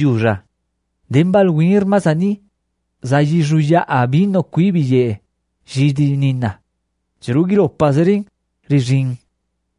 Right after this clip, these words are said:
Beda zabal jida abino kuibi la enshi di kuibi. Sani diza jindiga negativin. Negativi ben ni ria. Vino jugo kala.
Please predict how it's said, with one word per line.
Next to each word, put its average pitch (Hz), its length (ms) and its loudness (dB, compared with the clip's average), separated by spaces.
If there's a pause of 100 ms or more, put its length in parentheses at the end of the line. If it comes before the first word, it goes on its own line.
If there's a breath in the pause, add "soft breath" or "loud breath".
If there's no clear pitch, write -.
(200)
Beda 170 280 0
zabal 185 360 2
jida 143 380 0
abino 160 400 0
kuibi 180 420 0
la 135 100 2
enshi 131 280 -2
di 131 140 -4
kuibi. 175 440 -2 (640)
Sani 143 400 0
diza 180 260 0
jindiga 135 540 -2
negativin. 131 760 -4 (800)
Negativi 147 680 0
ben 143 260 0
ni 180 180 0
ria. 131 480 -2 (400)
Vino 180 400 0
jugo 165 380 0
kala. 160 380 0